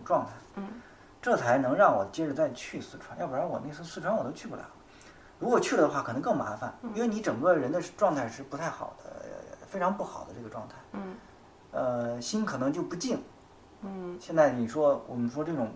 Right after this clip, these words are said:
Speaker 1: 这种攀登，你的心首先要，要能够平静，如果你不平静的话，很麻烦的。
Speaker 2: 你指的平静是不是，呃，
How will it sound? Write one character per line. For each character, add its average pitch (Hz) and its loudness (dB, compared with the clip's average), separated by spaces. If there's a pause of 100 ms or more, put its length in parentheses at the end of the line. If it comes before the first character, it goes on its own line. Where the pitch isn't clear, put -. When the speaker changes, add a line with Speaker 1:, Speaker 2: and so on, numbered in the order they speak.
Speaker 1:
这 262 0
种 233 2
攀 113 -4
登， 123 -2
你 110 -6
的 113 -6
心 208 -8 (380)
首 113 -10
先 117 -6
要， 117 -2 (140)
要 117 -2
能 110 -6
够 113 -8
平 - -14
静， 123 -14 (140)
如 131 -12
果 143 -4
你 131 -6
不 123 -12
平 - -10
静 127 -8
的 120 -10
话， 104 -8 (840)
很 - -12
麻 90 -8
烦 123 -8
的。 120 -12 (800)
Speaker 2:
你 240 2
指 240 0
的 185 0
平 190 -2
静 214 0
是 208 -4
不 196 -2
是， 185 2
呃， 170 -4